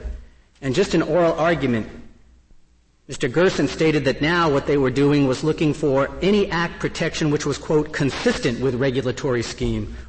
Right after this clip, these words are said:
or, in answer to Justice Scalia's point, quote, "part of the judgmental process of enforcement." This is just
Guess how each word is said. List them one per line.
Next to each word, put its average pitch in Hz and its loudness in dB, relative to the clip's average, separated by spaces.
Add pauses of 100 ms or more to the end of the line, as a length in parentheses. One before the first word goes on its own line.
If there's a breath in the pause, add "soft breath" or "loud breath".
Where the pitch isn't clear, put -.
(120 loud breath)
or, 170 2 (240)
in 143 -2
answer 151 -2
to 139 -8
Justice 151 -2
Scalia's 165 4
point, 151 -2
quote, 151 2 (360)
"part 214 0
of 127 -2
the 127 -2
judgmental 139 0
process 131 -2 (240)
of 120 -6
enforcement." 120 -2 (1400)
This 202 -2
is 175 4
just - 2